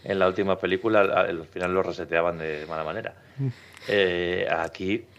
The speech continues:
Speaker 1: eh, realmente parece que es el C tres P O que, que conoces, y eso lo estoy sintiendo un poco en general. Todo lo que vemos en, en Ahsoka, para mí es la... No sé, es, es la trilogía de la Nueva República, es, es la trilogía de Thrawn, o,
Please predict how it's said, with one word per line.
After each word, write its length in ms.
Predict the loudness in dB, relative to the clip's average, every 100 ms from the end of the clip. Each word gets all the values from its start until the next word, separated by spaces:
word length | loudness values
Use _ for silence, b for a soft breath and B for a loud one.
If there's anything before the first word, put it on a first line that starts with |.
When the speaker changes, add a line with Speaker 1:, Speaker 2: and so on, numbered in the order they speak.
| -20 -8
Speaker 1:
eh, 380 | -2 0 0 -2
realmente 440 | -4 -2 -2 -2 0
parece 320 | 0 0 -2
que 80 | -4
es 100 | -4
el 120 | -4
C 140 | 0 -2
tres 180 | -2 0
P 140 | 2
O 100 | 4
que, 220 | 2 -2
que 160 | -4 -6
conoces, 460 | -4 -4 -4 -4
y 80 | -2
eso 340 | -4 0 0 0
lo 120 | -4
estoy 240 | -4 -2 0
sintiendo 400 | 0 0 0 0
un 60 |
poco 260 | 0 0 -2
en 100 | -4
general. 400 | -8 -4 0 0 b b b b -16 -2
Todo 200 | 4 4
lo 100 | 4
que 140 | 4
vemos 300 | 4 4 2
en, 600 | 2 2 0 -4 -6 -6 -6
en 160 | -4
Ahsoka, 420 | -2 0 2 4
para 160 | 2 2
mí 80 | 2
es 180 | -2 -2
la... 540 | 2 2 2 -2 -8 b b b b b _
No 120 | -4 0
sé, 180 | 2
es, 180 | 0 -2
es 140 | -6 0
la 100 | 2
trilogía 380 | 2 2 4
de 80 | 4
la 80 | 4
Nueva 220 | 4 2
República, 640 | 0 -4 -4 -2 2 4
es, 300 | 4 2 -6
es 400 | -8 -8 -8 -12
la 80 | -10
trilogía 340 | -6 -6 -4 -2
de 160 | -2
Thrawn, 380 | 2 4 4 2
o, 300 | -6 -8 -8